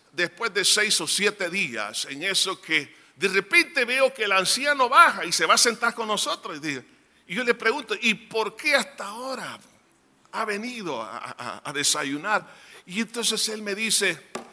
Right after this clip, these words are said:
"Es que se me terminó, se me terminó el queso y el pan que traje del Salvador".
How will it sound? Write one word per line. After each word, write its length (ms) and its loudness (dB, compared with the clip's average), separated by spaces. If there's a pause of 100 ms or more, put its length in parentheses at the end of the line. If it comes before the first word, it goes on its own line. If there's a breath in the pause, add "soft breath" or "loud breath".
(240 loud breath)
"Es 180 4
que 140 -2
se 160 4
me 140 0
terminó, 760 0
se 160 2
me 120 -2
terminó 920 -4
el 340 -6
queso 420 2
y 120 -6
el 100 -2
pan 320 0
que 140 -6
traje 380 0
del 140 -6
Salvador". 680 0